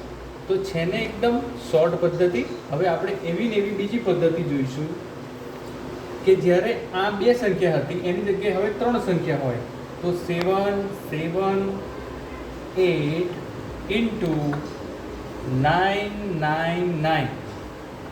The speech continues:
હવે આ આપણે ઉપર જો બે સંખ્યાનો હતો, આ નીચેનો છે એ ત્રણ સંખ્યાનો છે.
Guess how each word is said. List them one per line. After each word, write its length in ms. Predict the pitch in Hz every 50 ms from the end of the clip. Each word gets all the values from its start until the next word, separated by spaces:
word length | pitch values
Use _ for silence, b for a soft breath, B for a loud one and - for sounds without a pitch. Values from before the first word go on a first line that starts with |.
| - - - - - - - - - - - - 143
હવે 240 | 139 147 180 214 - - -
આ 140 | 175 190 202 208 202 - -
આપણે 220 | 180 175 - 202 202
ઉપર 260 | 196 202 208 208 185
જો 160 | - 202 202
બે 160 | 202 220 220
સંખ્યાનો 540 | - 214 190 175 - 170 160 156 151 147 139
હતો, 160 | 131 147 156
આ 140 | 143 151 160
નીચેનો 500 | 156 151 151 143 - 185 190 185 175 151
છે 180 | - - 156 160
એ 300 | 160 - 170 180 233 - 285 - - -
ત્રણ 220 | - 190 214 214
સંખ્યાનો 520 | 202 190 170 156 135 147 147 135 135 131 127
છે. 180 | 120 - 127